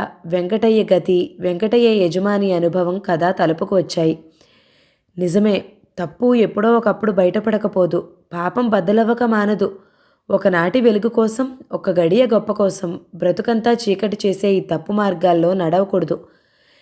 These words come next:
న్యాయంగా, మనసుకు హాయిగా, శాంతంగా ఉండేట్లు బతకాలి ఉన్నదాంట్లో.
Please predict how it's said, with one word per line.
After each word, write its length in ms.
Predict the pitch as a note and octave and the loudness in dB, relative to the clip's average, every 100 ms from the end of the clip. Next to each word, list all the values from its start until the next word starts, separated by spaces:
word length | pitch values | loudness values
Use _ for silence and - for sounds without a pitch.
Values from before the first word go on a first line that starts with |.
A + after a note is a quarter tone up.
| _ _ | _ _
న్యాయంగా, 680 | G3 F#3+ G#3+ C4 G#3 G3 F3+ - | -2 2 2 2 2 2 0 -4
మనసుకు 480 | G3 G3 G3+ - B3+ | -4 -2 -2 -2 0
హాయిగా, 480 | G3 F3 F#3+ G#3 A3 | 0 2 0 2 2
శాంతంగా 640 | A3 - F3+ G3 G#3+ G3 G3+ | 2 -2 -4 -2 -2 0 0
ఉండేట్లు 400 | F#3 F#3 F#3+ G3+ | 0 -2 -2 -2
బతకాలి 500 | F3+ - F#3 F3+ - | -2 -2 0 0 -2
ఉన్నదాంట్లో. 600 | F3+ D#3 F3 F#3 E3+ E3 | -6 -4 -2 -2 -2 -4